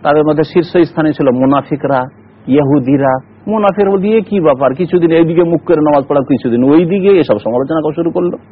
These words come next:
ইহুদিরা বলতে লাগলো, "কিছুদিন তো বাইতুল মুকাদ্দাসকে সামনে করলো, আবার এইদিকে কেন ফিরে গেল, এসব কি ব্যাপার স্যাপার?" আল্লাহ পাক বলছেন, "সায়াকুলু সুফাহা মিনান নাস",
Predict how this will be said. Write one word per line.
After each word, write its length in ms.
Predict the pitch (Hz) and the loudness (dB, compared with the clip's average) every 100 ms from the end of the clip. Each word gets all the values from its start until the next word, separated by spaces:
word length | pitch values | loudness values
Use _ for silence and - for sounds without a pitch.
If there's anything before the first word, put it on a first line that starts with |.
| - - - - - | -20 -20 -20 -20 -2
ইহুদিরা 480 | 160 190 226 233 226 | 2 4 4 4 4
বলতে 280 | 214 202 214 | 4 2 2
লাগলো, 420 | 208 196 190 165 | 2 4 4 2
"কিছুদিন 540 | 196 190 214 196 185 | 0 0 2 2 2
তো 80 | 165 160 | 2 2
বাইতুল 280 | 165 143 180 | 2 0 0
মুকাদ্দাসকে 440 | 175 185 185 185 | 0 0 0 0
সামনে 240 | 185 180 180 | 0 0 0
করলো, 220 | 175 160 | 2 4
আবার 320 | 143 147 165 190 | 4 2 2 2
এইদিকে 320 | 190 185 196 | 2 0 -2
কেন 260 | 202 208 | 0 0
ফিরে 300 | 190 202 156 | 0 2 2
গেল, 160 | 139 120 | 4 2
এসব 340 | 170 220 277 233 | 2 2 0 0
কি 80 | 156 | -2
ব্যাপার 260 | 120 107 101 | 0 0 -2
স্যাপার?" 260 | - 90 87 - - - - - | -4 -4 -6 -8 -20 -20 -20 -6
আল্লাহ 320 | 143 143 139 | -2 0 2
পাক 200 | 135 117 107 - - - 117 | 2 2 0 -14 -20 -8 -2
বলছেন, 260 | 131 135 131 131 | 0 0 -4 0
"সায়াকুলু 460 | 127 120 147 131 | 0 0 0 -2
সুফাহা 540 | 120 135 123 120 120 110 | -2 -2 0 0 0 0
মিনান 260 | 117 110 | -2 -2
নাস", 340 | 107 107 104 | -2 -2 -2